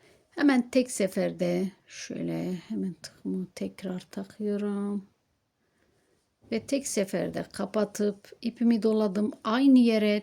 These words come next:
tekrar bir trabzan yapıyorum. Hemen iki zincirimi çektim ve trabzanın şöyle etrafına iki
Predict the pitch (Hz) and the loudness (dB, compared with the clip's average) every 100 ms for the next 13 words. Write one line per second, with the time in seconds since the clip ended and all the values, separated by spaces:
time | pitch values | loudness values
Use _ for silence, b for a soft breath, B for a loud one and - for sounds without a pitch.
0 | - 240 240 196 185 185 196 - b b | -2 -2 0 0 2 2 -2 -8 b b
1 | b b b _ 214 226 240 - _ _ | b b b _ 2 2 2 -2 _ _
2 | _ - 226 202 175 190 185 190 185 190 | _ 0 2 2 0 0 2 2 0 -4
3 | - 190 185 185 - b b b b - | -2 0 2 0 -2 b b b b -2
4 | 240 180 - - - 226 226 226 220 214 | 2 2 -2 -12 -4 0 2 2 2 2
5 | 208 202 - 196 196 - 190 185 180 - | 0 0 0 -2 -2 -2 0 0 -4 -4
6 | 220 233 190 185 185 180 180 185 - - | -2 0 0 -2 0 0 0 -4 -12 -10
7 | - 190 175 226 - 202 185 - 175 165 | -2 0 0 -4 -6 -4 -2 -2 0 0
8 | 170 185 b b b b b _ _ 208 | -2 -6 b b b b b _ _ -14
9 | - - 175 170 175 | -8 -2 0 2 0